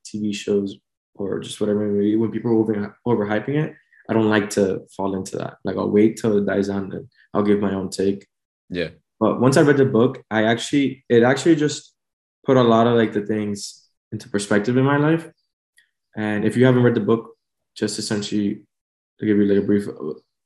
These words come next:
Speaker 1: Green Light, essentially just the title of the book, essentially is, is a phrase that he's used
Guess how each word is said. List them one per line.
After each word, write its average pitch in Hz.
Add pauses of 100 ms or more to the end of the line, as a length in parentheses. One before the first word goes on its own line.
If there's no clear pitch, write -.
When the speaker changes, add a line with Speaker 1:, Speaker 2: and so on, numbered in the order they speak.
(160)
Speaker 1:
Green 127
Light, 120
essentially 104
just 101 (280)
the 104
title 104
of 107
the 101
book, 107 (300)
essentially 127
is, 107 (400)
is 107
a 101
phrase 110
that 101
he's 104
used 104